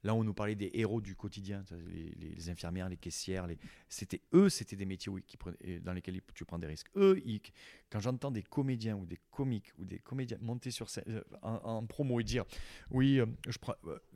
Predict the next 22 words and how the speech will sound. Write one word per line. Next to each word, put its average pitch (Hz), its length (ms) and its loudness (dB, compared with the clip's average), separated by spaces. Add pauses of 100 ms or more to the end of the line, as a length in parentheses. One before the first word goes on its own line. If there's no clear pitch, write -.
(120)
et 135 120 0
voir 139 200 4
le 131 80 4
journaliste 143 640 0
premier 151 240 2
degré 143 280 2
dire, « 123 140 -2 (320)
Vous 131 60 -2
prenez 175 260 4
pas 160 120 4
un 123 80 4
risque 123 260 -2
avec 87 240 -8
ce - 120 -6
rôle-là, 107 560 -2 (340)
euh, 107 280 2
vous 113 60 -2
avez 131 100 -2
pas 135 100 0
trop - 120 -4
la 113 80 0
pression, 113 500 -2